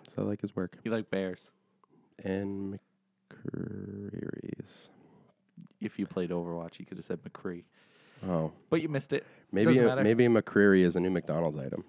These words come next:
Speaker 2: What is it?
Speaker 1: A McCreary?
Speaker 2: Mm-hmm.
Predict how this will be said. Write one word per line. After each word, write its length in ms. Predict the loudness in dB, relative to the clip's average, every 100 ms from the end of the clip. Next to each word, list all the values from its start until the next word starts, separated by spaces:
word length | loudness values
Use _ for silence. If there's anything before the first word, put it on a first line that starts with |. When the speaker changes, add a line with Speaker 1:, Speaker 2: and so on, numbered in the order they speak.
| -18 -20 -20 -18 -16 -18 _ _ -8
Speaker 2:
What 120 | -6
is 120 | -6
it? 140 | -10 -14 _ _ _ _ _ _ _ -20 _ -14 -12 -12 -6
Speaker 1:
A 60 |
McCreary? 760 | -4 -4 -2 4 6 6 6 2
Speaker 2:
Mm-hmm. 340 | -2 -4 -8